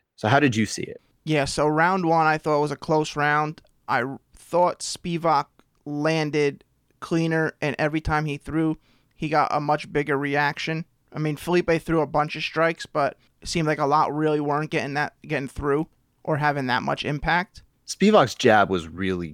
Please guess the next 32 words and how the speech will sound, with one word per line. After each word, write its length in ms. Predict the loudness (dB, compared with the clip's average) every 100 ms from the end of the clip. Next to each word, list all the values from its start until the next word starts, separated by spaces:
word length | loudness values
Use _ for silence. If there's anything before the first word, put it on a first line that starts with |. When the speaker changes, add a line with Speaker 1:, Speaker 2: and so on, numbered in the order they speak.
| -8
Speaker 1:
good. 300 | -4 -2 0
It 120 | 0
was, 260 | 0 -4 0
it 120 | 2
was 160 | 2
clearly 380 | 6 8 10 10
landing 260 | 8 6 0
with 120 | -4
force. 600 | _ 0 0 -8 -16 -20 _ _
Speaker 2:
Yeah, 220 | -2 0
he, 200 | 2 -2 0
he 140 | 0 2
basically 340 | 2 2 0
won 260 | 0 0 2
that 160 | 2
round 240 | 2 0 0
off 200 | 0 0
a 60 | -4
jab. 460 | -2 0 0 -2 -12 _ _
Speaker 1:
Yeah, 300 | 2 4 4
and, 200 | 4 2
and 240 | 2 2 2
you 80 | 2
can 140 | 2
do 120 | 2
that 180 | 4 4
in 100 | 2
M 100 | -2
M 160 | -2 0
A. 180 | -2 0
This 200 | -2 -2
isn't 340 | 0 0 -2